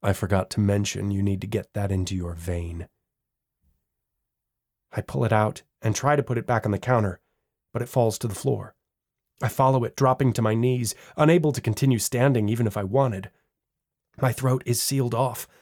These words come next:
no air getting through. Thirty or forty seconds is the most I've got left. I claw at my throat, want to tear a hole in it, but have no fingers to dig with. My mind's fuzzy, but I have an idea and lie on my side.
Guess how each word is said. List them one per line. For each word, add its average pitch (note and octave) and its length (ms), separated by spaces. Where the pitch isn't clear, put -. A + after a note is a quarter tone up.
no C#3 180
air C#3 280
getting A2 280
through. B2 340
Thirty F3 440
or C#3 160
forty E3+ 420
seconds C3 500
is C#3 120
the D3 80
most D3 320
I've A#2 120
got A2+ 220
left. A2 320
I A#2 80
claw D#3 380
at C#3 120
my A2 120
throat, A#2 340
want D3 200
to A#2+ 60
tear E3 260
a B2+ 60
hole F#3 420
in B2 100
it, - 160
but B2+ 100
have C3 120
no B2 100
fingers C#3+ 440
to D#3 100
dig F3+ 200
with. A#2 320
My A#2 80
mind's A#2 420
fuzzy, G#2+ 480
but C#3+ 100
I D3 40
have E3 180
an F#3 60
idea E3 480
and B2 160
lie C#3 160
on B2+ 100
my A#2 120
side. A#2+ 480